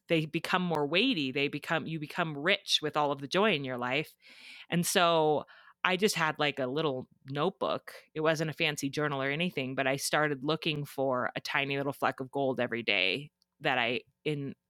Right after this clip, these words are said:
in my interactions with my son, and I would just write it down, you know, that he was snuggling against my chest while,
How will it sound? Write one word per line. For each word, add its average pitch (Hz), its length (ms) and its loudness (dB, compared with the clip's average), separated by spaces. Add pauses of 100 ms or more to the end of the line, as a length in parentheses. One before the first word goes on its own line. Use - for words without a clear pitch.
in 156 120 -2
my 131 160 0
interactions 135 520 -4
with 135 140 -6
my 131 120 -6
son, 135 440 0 (580)
and 170 80 -2
I 156 80 2
would 143 120 -2
just 147 180 -2
write 139 220 0
it 135 160 0
down, 127 480 0
you 156 120 -2
know, 131 380 0
that 147 200 -4
he 139 420 -6 (560)
was 160 180 -2
snuggling 156 420 2
against 143 340 -2
my 143 120 -2
chest 139 480 0
while, 135 320 2